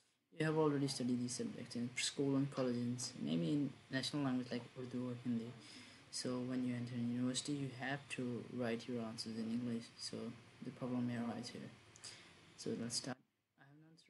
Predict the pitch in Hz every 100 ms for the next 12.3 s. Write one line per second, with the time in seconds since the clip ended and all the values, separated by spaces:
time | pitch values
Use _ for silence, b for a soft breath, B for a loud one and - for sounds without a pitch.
0 | 147 143 147 143 127 123 135 - 165 160
1 | 143 139 143 135 131 139 - 135 127 131
2 | 127 - 131 131 135 143 151 147 156 156
3 | 139 127 131 135 - 117 123 - 127 135
4 | - 139 - 139 139 139 - - 135 127
5 | 127 120 120 117 110 113 - - B B
6 | B B - - - 127 120 - 139 131
7 | - - - 139 143 135 117 - - 165
8 | 175 185 170 160 165 160 147 147 135 131
9 | 127 - - - 131 127 123 120 - -
10 | 131 135 135 143 131 131 139 143 - 127
11 | 123 123 127 135 - - - - 139 143
12 | 139 135 135